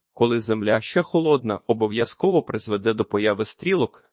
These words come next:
Регулярно поливаємо, стрілкування може починатися через нестачу вологи.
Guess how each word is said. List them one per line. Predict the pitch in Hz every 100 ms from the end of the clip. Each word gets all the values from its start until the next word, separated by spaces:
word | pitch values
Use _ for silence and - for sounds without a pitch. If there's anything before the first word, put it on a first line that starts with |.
| -
Регулярно | 123 123 120 131 160 131 113
поливаємо, | 110 110 117 175 151 113
стрілкування | 110 - 110 110 107 110 110 107
може | 110 107 107
починатися | - - 107 104 139 131 -
через | 104 - 101 98
нестачу | 107 101 - 101 - 110
вологи. | 104 104 143 156 151